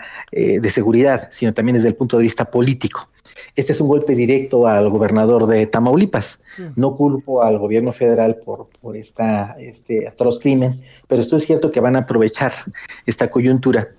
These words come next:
Speaker 1: nuevamente para mostrar, eh, que el gobernador, pues, es, eh, incapaz de enfrentar a la delincuencia en su, en su estado.
Speaker 2: Ujú.
Speaker 1: Si levantáramos una encuesta en estos momentos, estoy seguro cuál sería el resultado. Eh, a-, aquí va a haber un, un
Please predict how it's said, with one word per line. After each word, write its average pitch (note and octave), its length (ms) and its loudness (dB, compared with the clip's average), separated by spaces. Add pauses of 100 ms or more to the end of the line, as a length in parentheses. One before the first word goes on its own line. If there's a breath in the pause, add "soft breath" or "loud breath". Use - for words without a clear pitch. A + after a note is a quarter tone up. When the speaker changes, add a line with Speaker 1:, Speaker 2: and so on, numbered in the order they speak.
(300 soft breath)
Speaker 1:
nuevamente B2+ 560 0
para G#2+ 280 -2
mostrar, A#2+ 680 -2
eh, A#2 200 -12
que - 100 -6
el A#2 80 2
gobernador, C3+ 480 2
pues, C#3+ 180 -2
es, - 280 -4
eh, A#2 280 -2
incapaz B2+ 420 -2
de C3+ 60 2
enfrentar A#2 540 -2 (260 loud breath)
a A2+ 60 -6
la G#2+ 100 2
delincuencia G#2 540 0
en A2 60 0
su, C3 100 -2
en A#2+ 180 -2
su A2 120 -4
estado. A#3 400 0 (260 loud breath)
Speaker 2:
Ujú. E3+ 160 -8
Speaker 1:
Si F3+ 240 -2
levantáramos A2+ 840 2
una D3 120 0
encuesta C#3 420 -2
en A2+ 80 2
estos A2+ 160 -6
momentos, B2+ 460 -2
estoy - 240 -2
seguro - 360 -4
cuál B2 160 -2
sería A#2+ 220 0
el A2+ 60 0
resultado. A#2 600 -2 (520 loud breath)
Eh, A#2 240 2
a-, A#2+ 220 0
aquí C#3+ 400 2
va C3+ 80 2
a - 40 2
haber C#3 140 2
un, C#3+ 300 2
un C#3 580 0